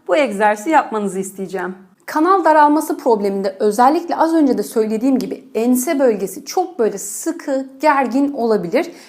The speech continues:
ve o bölgenin gevşemesi gerçekten size çok ciddi bir rahatlama sağlayabilir. Özellikle kuvvet egzersizinden sonra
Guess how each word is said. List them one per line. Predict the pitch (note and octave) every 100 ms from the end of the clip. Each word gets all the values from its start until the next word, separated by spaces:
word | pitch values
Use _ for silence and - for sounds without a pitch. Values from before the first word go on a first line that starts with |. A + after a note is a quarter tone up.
| -
ve | B3+
o | F#4
bölgenin | F#4+ E4+ A3 F#3+ F3+
gevşemesi | C4 C#4+ C#4+ A#3+ A#3 G#3
gerçekten | C4 C4+ B3 - G#3
size | F#3+ - G#3
çok | - D#4+ C#4
ciddi | A3 G#3+ A#3
bir | D4+ B3+
rahatlama | A3 A#3+ A#3 A3+ A#3+
sağlayabilir. | - F#3+ F3 F#3 F3 F#3+ - - - -
Özellikle | G#3+ G#3 B3+ F#4 G4+ F#4
kuvvet | F#4 C#4 C4+ E4+ E4
egzersizinden | A#3+ A3+ A3+ B3 A3+ A3 B3 B3
sonra | B3 G#3+ F3 -